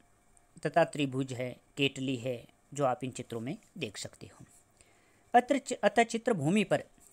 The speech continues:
संतुलन करना कुछ कठिन होता है। ये जो रूप होते हैं, इस प्रकार के रूप वे अधिक रुचिकर होते हैं। कुछ विद्वानों ने रूप को अलग-अलग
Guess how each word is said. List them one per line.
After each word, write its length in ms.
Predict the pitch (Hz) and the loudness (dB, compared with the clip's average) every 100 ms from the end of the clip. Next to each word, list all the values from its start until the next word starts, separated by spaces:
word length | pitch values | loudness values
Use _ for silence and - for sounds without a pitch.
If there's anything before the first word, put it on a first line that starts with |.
| - | -16
संतुलन 500 | - 170 180 240 240 | -2 -2 2 4 4
करना 340 | 226 156 147 160 | 4 2 2 0
कुछ 220 | - - | -2 -8
कठिन 260 | - - 156 | -8 -4 -4
होता 300 | 156 151 156 | -4 -4 -6
है। 140 | 190 - _ _ _ _ - | -8 -14 _ _ _ _ -8
ये 260 | 147 247 | 0 2
जो 140 | 233 220 | 4 2
रूप 240 | 170 180 | 2 -2
होते 220 | 135 - | -4 -4
हैं, 80 | 165 | -4
इस 80 | 160 | -4
प्रकार 340 | - 135 135 | -6 -2 -2
के 160 | 127 131 | -2 -6
रूप 200 | 120 147 - - - _ 143 | -8 -10 -12 -20 -20 _ -2
वे 100 | 165 | -2
अधिक 420 | 151 143 135 - - | 0 -2 -2 -8 -8
रुचिकर 480 | 135 135 135 123 185 _ - | -6 -6 -6 -8 -14 _ -6
होते 200 | 151 110 | -6 -10
हैं। 180 | - - _ _ _ _ _ _ _ _ - _ _ _ _ - | -16 -20 _ _ _ _ _ _ _ _ -20 _ _ _ _ 2
कुछ 200 | 247 214 | 2 4
विद्वानों 640 | 208 202 208 208 214 214 - _ | 2 4 4 4 4 4 -2 _
ने 180 | 180 185 | 0 2
रूप 220 | 170 175 | 2 -2
को 400 | - 165 160 160 - - | 0 2 2 2 -4 -2
अलग-अलग 540 | 151 180 170 151 139 | 2 4 4 2 0